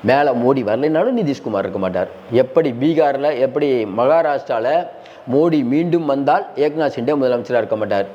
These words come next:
ராஜ் தாக்கரே வேறு யாரையோ போட்டுருவாங்க, இல்லை பட்னாவிஸ் கூட போடுவாங்க. மோடி வரவில்லாமல் இந்தியா கூட்டணி வந்தா உத்தவ் தாக்கரே ஆயிடுவார். எப்படியும் ஷிண்டே இல்லை,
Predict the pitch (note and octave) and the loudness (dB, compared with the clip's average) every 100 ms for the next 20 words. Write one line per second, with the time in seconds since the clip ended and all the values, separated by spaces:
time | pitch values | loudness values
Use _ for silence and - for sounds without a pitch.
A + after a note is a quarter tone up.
0 | - C#3 D3+ C3+ A#2+ C#3 B2+ B2 A2+ B2 | 0 0 2 0 2 2 2 2 2 0
1 | B2 A2 G#2+ F#2+ F#2 - - - - C#3 | 0 0 0 0 -6 -14 -20 -20 0 2
2 | C#3 C#3 D#3 B2+ B2 C3+ A#2 A2+ G2 F#2+ | 2 0 0 0 0 0 0 -2 -2 -8
3 | - - - - - - - - - - | -14 -20 -20 -20 -20 -20 -20 -20 -20 -20
4 | - - - - B2 G3 A#3+ E3 C#3 G#3+ | -20 -20 -20 0 4 4 2 0 0 0
5 | G3+ D#3+ D#3+ E3 G3 B3 F3+ D#3+ C#3 C#3 | 0 -2 -2 -4 0 0 0 -4 -6 -6
6 | F#3+ D4 D#4 D#4+ G#3+ D3 B2 A2+ G#2 F#2+ | -2 -2 -2 -2 0 0 0 0 -2 -2
7 | B2+ D3 G#3+ B3 A#3+ G3+ G3 E3+ A2+ G#2+ | -4 0 -2 0 -2 -2 0 0 0 -6